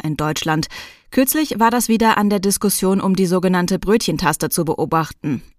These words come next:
Wie man als Staat rigoros mit der Parkplatzproblematik umgeht, das zeigt allerdings ein Blick nach Japan.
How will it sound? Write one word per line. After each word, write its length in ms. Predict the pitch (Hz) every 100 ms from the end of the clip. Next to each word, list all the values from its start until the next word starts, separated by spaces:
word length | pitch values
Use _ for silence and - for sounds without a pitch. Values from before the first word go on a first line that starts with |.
| _
Wie 160 | 175 208
man 220 | 208 -
als 320 | 185 185 -
Staat 380 | - 247 196 - 196
rigoros 520 | 269 269 240 226 -
mit 320 | 185 180 -
der 140 | 180 175
Parkplatzproblematik 1200 | 214 226 - 190 - - 190 180 180 180 180 -
umgeht, 420 | 254 277 185 262 - - - - - -
das 220 | 240 -
zeigt 300 | 320 320 -
allerdings 460 | 262 254 254 262
ein 260 | - 233 226
Blick 320 | 208 202 -
nach 280 | 220 220 -
Japan. 580 | 180 135 - 143 87